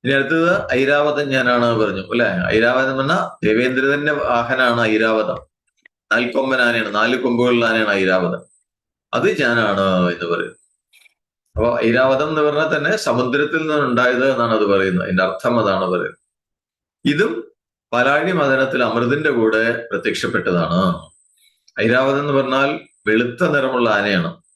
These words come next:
വെളുത്ത നിറമാണ്. ഇനി അതുപോലെ രാജാവ് ഞാനാണ് എന്ന് പറഞ്ഞു. എന്തുകൊണ്ടാണ് രാജാവ് എന്ന് പറയാനുള്ള കാരണം? പ്രജകളെ സ്വന്തം സന്താനങ്ങളെ പോലെ പരീക്ഷിക്കുന്ന ആളാണ് രാജാവ്.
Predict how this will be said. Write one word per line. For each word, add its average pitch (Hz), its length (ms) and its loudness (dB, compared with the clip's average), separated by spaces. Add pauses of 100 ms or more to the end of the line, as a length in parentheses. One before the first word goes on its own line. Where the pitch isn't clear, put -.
(160)
വെളുത്ത 117 440 -4
നിറമാണ്. 95 500 0 (1120)
ഇനി 123 60 0
അതുപോലെ 135 340 0
രാജാവ് 131 540 0
ഞാനാണ് 135 400 0
എന്ന് 120 180 2
പറഞ്ഞു. 107 180 0
എന്തുകൊണ്ടാണ് 135 540 2
രാജാവ് 131 440 2
എന്ന് 135 120 0
പറയാനുള്ള 131 380 2
കാരണം? 123 500 -2 (600)
പ്രജകളെ 165 640 2
സ്വന്തം 160 560 0
സന്താനങ്ങളെ 151 680 0
പോലെ 147 220 2
പരീക്ഷിക്കുന്ന 131 580 0
ആളാണ് 117 380 2
രാജാവ്. 87 400 -2